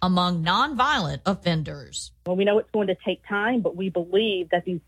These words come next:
Speaker 2: proven strategies will work if we continue to implement them well.
Speaker 1: They hope lawmakers will use the in-depth data to implement such programs. I'm Brooke Thorrington.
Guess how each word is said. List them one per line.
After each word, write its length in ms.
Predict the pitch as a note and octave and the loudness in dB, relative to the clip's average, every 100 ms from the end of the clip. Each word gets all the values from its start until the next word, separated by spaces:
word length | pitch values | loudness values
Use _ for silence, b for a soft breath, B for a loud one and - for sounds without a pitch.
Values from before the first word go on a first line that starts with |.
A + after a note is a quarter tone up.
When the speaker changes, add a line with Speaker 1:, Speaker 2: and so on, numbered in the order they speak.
| _ | _
Speaker 2:
proven 460 | - C#4+ D4 A#3 A3+ | 0 4 6 4 2
strategies 720 | G#3+ G3+ G3+ F#3 F3+ E3+ E3+ E3 | -2 0 0 -2 -4 -8 -8 -6
will 200 | E3 D#3+ | -2 0
work 380 | F3+ A3+ E3+ - | 2 2 2 -2
if 100 | F3 - | -4 -2
we 120 | G3 | -6
continue 420 | - F#3+ G3 F3+ | -4 -6 -4 -2
to 120 | E3+ F3+ | -2 -2
implement 400 | F3 F#3 E3+ D#3+ | -2 -2 -2 -6
them 160 | D#3+ | -6
well. 300 | D#3+ - - - | -6 -8 -6 2
Speaker 1:
They 80 | A3 | 2
hope 160 | G3 | 4
lawmakers 560 | A3+ B3 A#3 - G3 G3 | 2 4 2 0 -4 -6
will 80 | F#3 | -6
use 240 | G#3 G3 | -6 -4
the 80 | F#3 | -2
in-depth 480 | A#3 A3 F3 - E3+ | 2 2 2 -2 0
data 320 | C4 A#3+ F#3 | 2 2 0
to 140 | A#3 | -2
implement 500 | A3 C4+ G#3 D#3 C#3+ | -2 0 2 0 0
such 300 | - A#3 A#3+ | -2 -4 -2
programs. 680 | - D3 D3 C#3+ C#3 C3 - - | -2 -2 -2 -10 -12 -14 -16 -4
I'm 140 | D4 | -2
Brooke 180 | G3+ - | 0 0
Thorrington. 800 | F3 D#3 D3 C#3+ - D3 C#3+ | 2 2 2 -4 -6 -8 -10